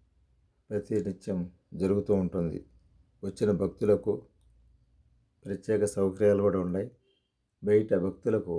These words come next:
వాహనాలు తీసుకొని వచ్చేవారికి స్వామి సన్నిధి బయట ప్రత్యేక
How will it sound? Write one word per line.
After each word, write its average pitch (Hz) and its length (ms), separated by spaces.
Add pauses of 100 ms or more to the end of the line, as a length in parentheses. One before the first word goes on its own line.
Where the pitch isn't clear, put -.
(1500)
వాహనాలు 104 460
తీసుకొని 98 400
వచ్చేవారికి 95 580 (1000)
స్వామి 101 420 (420)
సన్నిధి 101 480 (800)
బయట 98 260 (500)
ప్రత్యేక 104 400